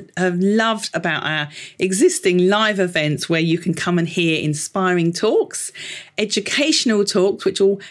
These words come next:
help you decide whether you do wanna make in the U K or not. Um,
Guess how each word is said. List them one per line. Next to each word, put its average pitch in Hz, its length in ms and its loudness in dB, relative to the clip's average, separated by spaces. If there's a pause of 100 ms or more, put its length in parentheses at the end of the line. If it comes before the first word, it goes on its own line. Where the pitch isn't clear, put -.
help 269 360 -2
you 180 80 2
decide 185 520 0
whether 196 160 2
you 196 180 2
do 330 240 4
wanna 202 220 2
make 151 320 -2
in 147 100 2
the 147 100 2
U 135 200 0
K 135 320 -4
or 131 120 0
not. 143 280 0 (640)
Um, 220 240 0